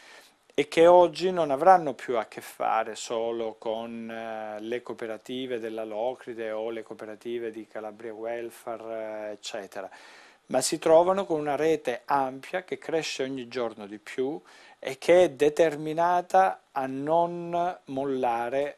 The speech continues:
eh, la presa finché questo cambiamento non viene ottenuto.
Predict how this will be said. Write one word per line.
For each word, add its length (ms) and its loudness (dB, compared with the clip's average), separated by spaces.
eh, 320 -12
la 160 2
presa 400 -6
finché 420 -10
questo 300 -10
cambiamento 560 -10
non 160 -14
viene 180 -12
ottenuto. 600 -20